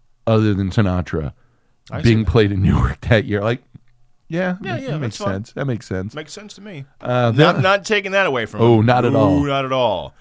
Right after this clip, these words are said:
Speaker 2: In case someone out there with, like, you know, a room full of Sinatra pictures,
Speaker 1: Yeah.
Speaker 2: cleaning their gun,
Speaker 1: How dare
Speaker 2: looking
Speaker 1: they.
Speaker 2: up where I live.
Speaker 1: What, what, what it sort of reminds me of, though, with that, that, uh, feeling with that is, uh, on Fresh Off the Boat, and this is jumping to a different musician, but you'll love this. There was an episode where, uh,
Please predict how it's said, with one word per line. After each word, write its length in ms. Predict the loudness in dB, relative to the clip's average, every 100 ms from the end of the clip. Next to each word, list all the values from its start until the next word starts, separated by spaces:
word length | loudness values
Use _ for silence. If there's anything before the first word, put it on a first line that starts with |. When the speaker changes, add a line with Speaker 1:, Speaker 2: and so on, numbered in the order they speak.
| -8
Speaker 2:
In 40 |
case 180 | -2 -2
someone 200 | -2 -4
out 200 | -4 -4
there 100 | -6
with, 120 | -8 -8
like, 160 | -10 -10
you 100 | -18
know, 180 | -18 -20 _ -8
a 60 |
room 260 | -6 -4 -6
full 160 | -8 -10
of 60 |
Sinatra 460 | -8 -6 -6 -6 -10
pictures, 260 | -10 -2 4
Speaker 1:
Yeah. 380 | 4 4 -2 -6
Speaker 2:
cleaning 320 | -4 -4 -2
their 160 | -2 -2
gun, 580 | -4 -6 -4 -4 -6 -14 _
Speaker 1:
How 180 | -8 -4
dare 240 | -4 -4
Speaker 2:
looking 160 | -4 -4
Speaker 1:
they. 60 |
Speaker 2:
up 100 | -6
where 160 | -4 -2
I 80 | -4
live. 480 | -6 -10 -10 -10 -16 -18 2
Speaker 1:
What, 200 | 4 4
what, 160 | 2
what 140 | 4 0
it 80 | 0
sort 160 | -2
of 60 | 0
reminds 340 | 2 2 0
me 120 | 0 0
of, 200 | 0 2
though, 160 | 2
with 140 | 2 2
that, 220 | 0 0
that, 180 | -6 -6
uh, 280 | -8 -6 -6 -8 _ _
feeling 340 | -2 0 2
with 120 | 0
that 200 | 0 0 0
is, 280 | -2 0
uh, 340 | 2 2 2 -2 _ -6
on 140 | -2 -2
Fresh 320 | 2 2 2
Off 160 | -2
the 80 | -2
Boat, 280 | 0 2 2 0
and 100 | -2
this 120 | -2
is 40 |
jumping 280 | 0 2 2
to 120 | 2
a 20 | 2
different 260 | 2 0
musician, 460 | 0 0 -2 -4 -6
but 100 | -4
you'll 140 | -4
love 160 | -4 -4
this. 100 | -2
There 80 | -2
was 140 | 0
an 60 | -2
episode 320 | -2 -4 -2
where, 260 | 0 0 -2
uh, 220 | -4